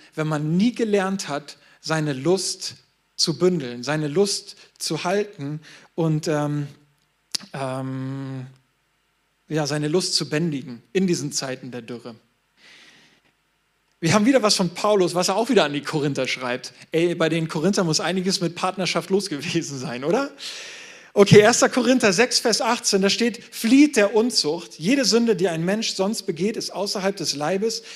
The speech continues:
Wer aber Unzucht verübt, sündigt an seinem eigenen Leib.“ „Flieht der Unzucht“, heißt es, heißt es hier.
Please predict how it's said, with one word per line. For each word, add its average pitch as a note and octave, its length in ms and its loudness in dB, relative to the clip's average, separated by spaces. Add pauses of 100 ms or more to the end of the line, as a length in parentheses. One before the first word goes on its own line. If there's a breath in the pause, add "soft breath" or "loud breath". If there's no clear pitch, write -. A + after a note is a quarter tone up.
(100)
Wer E3+ 100 2
aber E3 220 -2
Unzucht G#3 480 -6
verübt, A3+ 760 -2 (220 loud breath)
sündigt A3 440 -2
an F3 140 -4
seinem E3+ 300 -2
eigenen F3+ 400 -2
Leib.“ B2+ 320 -4 (580 loud breath)
„Flieht C4+ 640 0
der A3 260 2
Unzucht“, A3 500 -2
heißt C3 240 -12
es, - 300 -16
heißt D#3 220 -6
es C3 140 -8
hier. B2 260 -10